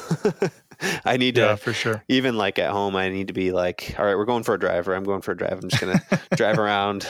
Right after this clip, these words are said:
Speaker 1: or go for a little walk or do something, just get out of the house," 'cause I've been working from home. So,
Speaker 2: Yeah.
Speaker 1: and I just, I, I get stir crazy.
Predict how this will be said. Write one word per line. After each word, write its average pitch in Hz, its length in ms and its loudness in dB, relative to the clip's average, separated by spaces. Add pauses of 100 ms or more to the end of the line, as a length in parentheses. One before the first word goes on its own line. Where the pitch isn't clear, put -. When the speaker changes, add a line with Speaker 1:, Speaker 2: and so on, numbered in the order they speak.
Speaker 1:
or 92 100 -4
go 104 140 0
for 117 120 -2
a - 20 2
little 98 200 2
walk 95 360 0
or 92 160 2
do 90 160 -2
something, 95 320 -2
just - 300 -4
get 95 100 0
out 90 120 0
of 90 60 0
the 92 60 -2
house," 95 260 0
'cause - 140 -10
I've 104 100 0
been 101 100 -4
working 98 200 -4
from - 160 -12
home. 98 380 -2
So, 90 340 -4 (580)
Speaker 2:
Yeah. 117 220 0
Speaker 1:
and 98 220 -4 (800)
I 101 80 2
just, 101 340 -2
I, 95 320 -2
I 92 120 0
get 90 140 -2
stir 95 240 -2
crazy. 87 440 -4